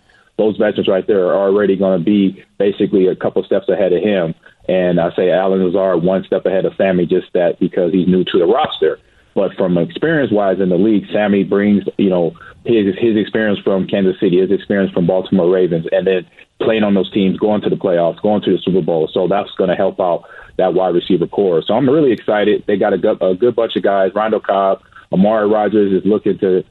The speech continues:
finally have a breakout season. Do, do, you know, he gained a little weight, had some injuries, but play special teams. And I'll say Juwann Winfrey, all those young guys in the wide receiver backfield, that's gotta be the deepest, I say,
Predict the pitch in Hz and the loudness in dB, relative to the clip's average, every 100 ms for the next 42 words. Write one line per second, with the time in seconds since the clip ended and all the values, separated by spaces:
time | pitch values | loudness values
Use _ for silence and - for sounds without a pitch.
0 | _ - 104 101 98 101 95 85 101 95 | _ -6 -4 0 0 0 -2 -2 -2 0
1 | 92 - 98 92 90 85 98 95 110 104 | -2 0 2 2 0 2 2 2 2 2
2 | - 92 85 85 95 107 104 98 101 101 | 2 0 2 0 0 0 0 2 2 2
3 | 98 104 98 - - _ - 104 196 90 | 2 2 0 -4 -20 _ -4 -2 -2 -2
4 | 98 104 98 95 90 85 90 - 104 98 | 0 0 2 2 0 -2 -4 0 -2 0
5 | 101 92 92 - 95 95 90 90 85 85 | -2 -2 -2 0 0 2 2 0 0 -4
6 | - 135 87 - 90 95 101 101 98 104 | -10 -8 -6 -2 0 0 2 0 0 0
7 | 95 101 - 98 101 95 98 101 98 92 | 0 -2 0 0 0 0 0 0 0 2
8 | 90 - - - 117 117 101 101 92 - | 0 -2 -8 -4 0 2 2 2 0 0
9 | 92 82 98 95 - 90 95 - 95 92 | 0 0 0 0 0 0 0 -2 -2 -2
10 | 85 98 95 87 - 104 95 - - - | 0 0 2 0 0 0 -2 -4 -12 -20
11 | - - 87 - 98 90 85 | -16 -6 -6 -2 0 0 0